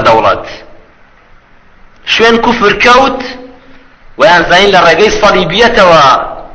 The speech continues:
بە ئامانجەکانی خۆیان ئەگەن. ئێستا مالیکیەکیان دروست کردووە خۆیان کورد، کە دیفاعی لێکە و پێشمەرگەی بۆ نێرێ لە جنوب دا بە-، بیدا بە کوژ لە پێناوی مالیکیدا. ئێستا و مالیکی هەڕەشەی ویان لێکە،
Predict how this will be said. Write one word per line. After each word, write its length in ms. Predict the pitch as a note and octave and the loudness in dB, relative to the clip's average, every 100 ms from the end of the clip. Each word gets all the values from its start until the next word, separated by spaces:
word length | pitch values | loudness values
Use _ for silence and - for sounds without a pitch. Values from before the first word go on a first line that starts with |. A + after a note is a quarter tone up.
| - A#2+ B2 | -20 -10 -2
بە 80 | D3 | 2
ئامانجەکانی 640 | D3+ D3 C3+ C3 C#3 A#2+ G#2+ | 2 2 0 -2 -4 -4 -4
خۆیان 240 | A#2 G#2 F#2 | -2 -2 -4
ئەگەن. 240 | F2 E2+ D#2+ - - - _ _ - - _ _ _ - - - A#2+ | -10 -14 -18 -20 -20 -20 _ _ -20 -20 _ _ _ -20 -20 -10 -6
ئێستا 220 | B2+ G3+ G3+ | 0 0 2
مالیکیەکیان 640 | G3 G3 - B3+ A3+ A3+ G3 | 2 0 0 -2 0 0 0
دروست 220 | F3+ F3+ - | -2 -4 -2
کردووە 300 | F3+ E3 D#3+ - | -2 0 0 2
خۆیان 320 | G3 E3 C3+ - | 2 2 0 0
کورد، 300 | G3+ C#3 - - - - _ _ _ - | 0 0 -4 -16 -20 -20 _ _ _ -10
کە 60 | G3+ F#3+ | -6 -4
دیفاعی 400 | F3 A3 G#3 F#3 | 0 2 2 2
لێکە 200 | E3+ E3 F3 | 0 2 0
و 100 | F#3 | 2
پێشمەرگەی 460 | F3 F3+ F3 A3+ G#3 | 0 0 0 0 2
بۆ 60 | F#3+ | 2
نێرێ 160 | E3+ D#3+ | 2 2
لە 40 | D3+ | 0
جنوب 180 | D3+ D3+ | -2 -4
دا 120 | D3 D3 | 0 0
بە-، 140 | C#3+ C#3+ | 0 -2
بیدا 200 | D3+ D3 C#3 | -2 0 0
بە 60 | C3+ | -2
کوژ 100 | C3 | -4
لە 40 | C3+ | -4
پێناوی 280 | D3 C#3 C3+ C3 | -2 0 0 0
مالیکیدا. 460 | B2+ B2 B2 C3+ E3+ - - - - - - _ - - - - - - _ _ _ _ _ _ - - | -2 -2 -2 0 0 -2 -8 -20 -20 -20 -20 _ -20 -20 -20 -20 -20 -20 _ _ _ _ _ _ -8 -4
ئێستا 260 | B2 F3+ F#3+ | -2 2 2
و 60 | F#3+ | 2
مالیکی 400 | F3 E3+ E3+ F3+ | 2 2 0 0
هەڕەشەی 340 | E3 D#3+ E3+ F3 | 2 2 2 2
ویان 220 | F3 D#3+ D3+ | 2 2 0
لێکە، 380 | D3+ C#3+ D3+ | 0 0 2